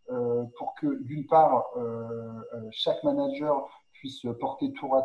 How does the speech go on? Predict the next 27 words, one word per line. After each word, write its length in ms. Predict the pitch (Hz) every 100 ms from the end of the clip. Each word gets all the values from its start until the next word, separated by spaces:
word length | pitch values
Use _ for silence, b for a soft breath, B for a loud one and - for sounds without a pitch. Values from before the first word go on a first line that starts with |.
| -
tour, 300 | 147 135 117
euh, 120 | -
un 40 | -
problème, 520 | - 120 170 233 - - 113
euh, 100 | -
puisque, 260 | - - 127
euh, 340 | 123 113 113
dans 100 | 117
le 60 | 117
cadre 180 | 123 113
d'un 120 | 123 127
atelier, 440 | 120 127 139 143 -
on 80 | 113
traite 260 | - 123 117 _
un 80 | 151
seul 240 | 156 147 135
problème 380 | - 131 135 123
porté 300 | - - 123
par 160 | 113 -
un 60 | 127
manager. 640 | 120 120 120 131 - - B B B B 127
Euh, 120 | 120 127
et 120 | 131
après, 400 | 123 - 170 190
surtout, 380 | - - - 208
c'est 180 | - -
que 220 | 143